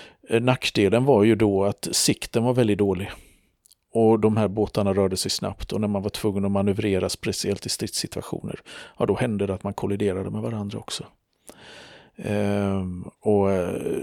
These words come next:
det var ju många dramatiska strider. Om man tittar på våren fyrtiofyra som du har berättat om här då, eh, en del, så är g-, ändå ganska typiskt för den typ av krigföring då som de här,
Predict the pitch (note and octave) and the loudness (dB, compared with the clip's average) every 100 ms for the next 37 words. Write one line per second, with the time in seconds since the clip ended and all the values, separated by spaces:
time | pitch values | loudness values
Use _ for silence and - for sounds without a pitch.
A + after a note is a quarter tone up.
0 | - B2 A#2+ A2+ G2 A2 C3 C3 G#2 A2+ | -4 0 2 4 6 6 6 6 4 4
1 | B2+ C3+ G#2 - A#2 - - A#2+ A2+ A#2+ | 6 6 4 2 -2 0 0 2 2 4
2 | B2 D#3+ - A#2 A#2 A2 G#2 A2 A#2 G#2+ | 4 4 2 0 2 4 2 2 2 4
3 | G2+ G#2 A#2 - - B2 G#2+ G2+ G#2 A#2+ | 4 2 -2 -4 -4 -2 0 0 0 0
4 | G#2+ G2+ A2 G#2+ - G#2 - A#2+ A2 A#2 | 2 2 2 0 -4 -6 -2 -2 -2 -2
5 | G#2 G2+ - - - - - - - _ | -2 -4 -8 -20 -20 -18 -18 -20 -20 _
6 | _ - G#2+ A2+ - A2+ G2+ F#2+ A#2 A2 | _ -10 -4 -4 -4 0 2 2 2 2
7 | _ _ _ - - _ _ _ _ _ | _ _ _ -20 -20 _ _ _ _ _
8 | _ _ C3 B2 - C#3 A#2+ B2+ - B2+ | _ _ -2 0 4 6 6 6 4 2
9 | - D#3 F2+ - C#3+ - D3 A2 - B2+ | 4 4 4 0 0 2 4 4 4 2
10 | G#2 - D#3+ B2+ A2 - A2 F#2+ C3+ F3 | 0 -2 0 0 0 0 0 2 2 2
11 | D3 G#2 A2+ G#2 G2+ A2 G2+ F#2+ F#2 G#2 | 2 0 -2 -2 -2 -2 -2 -4 -8 -10